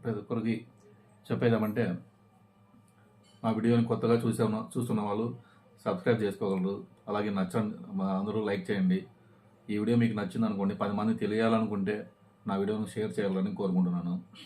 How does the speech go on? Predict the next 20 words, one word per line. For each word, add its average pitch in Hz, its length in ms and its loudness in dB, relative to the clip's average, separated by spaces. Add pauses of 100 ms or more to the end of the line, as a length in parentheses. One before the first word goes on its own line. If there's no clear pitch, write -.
(600)
టాపిక్లోకి 113 440 2
వెళ్తే, 98 380 0 (500)
ఇలా 110 100 -2
టాబ్లెట్లు, 123 680 2 (240)
రకరకాల 120 400 2
టాబ్లెట్లు, 117 380 2
రకరకాల 110 340 0
టానిక్లు 110 380 0
ఉంటాయి. 92 460 -2 (420)
ఈ 120 60 -2
టానిక్లు 123 480 4
మనకి 120 420 4
అనుకోకుండా, 120 500 4 (880)
ఆ, 110 100 -2 (1900)
ఒక్కొక్క 117 560 2
దానికి 139 160 4
ఇట్లా 123 140 2
బొమ్మ 123 220 4
ఉంటే 131 160 4
పలానా 113 680 2